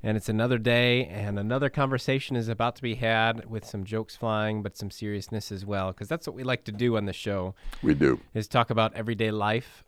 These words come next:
Speaker 1: from a, from a boomer and from a millennial perspective. Um, but
Speaker 2: It
Speaker 1: really just dialogue. It's really about dialoguing, because I feel like that's something that is missed,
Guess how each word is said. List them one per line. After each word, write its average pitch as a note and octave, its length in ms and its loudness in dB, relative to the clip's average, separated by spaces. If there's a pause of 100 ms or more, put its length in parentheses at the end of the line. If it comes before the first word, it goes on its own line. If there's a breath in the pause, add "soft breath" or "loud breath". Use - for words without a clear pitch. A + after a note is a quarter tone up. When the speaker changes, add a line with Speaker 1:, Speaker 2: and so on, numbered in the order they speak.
Speaker 1:
from G#2+ 260 -2
a, F#2+ 380 0
from G2+ 180 -4
a F#2+ 60 -2
boomer G#2 320 0
and G#2 160 0
from G2 160 -4
a F#2+ 60 -2
millennial F#2+ 420 -2
perspective. F#2 800 -6 (460 soft breath)
Um, F2+ 600 -4 (520 soft breath)
but G#3+ 120 4
Speaker 2:
It - 20 8
Speaker 1:
really C#4 240 8
just D3+ 180 2
dialogue. A2 560 4
It's A2 160 -8
really E3 200 0
about A2 260 0
dialoguing, F2+ 640 -2
because F#2+ 320 -6
I G2 80 -4
feel A#2+ 180 -4
like G#2+ 200 -2
that's G#2 200 -6
something G#2+ 220 -2
that G2 180 -2
is F2+ 140 -6
missed, G2 340 -6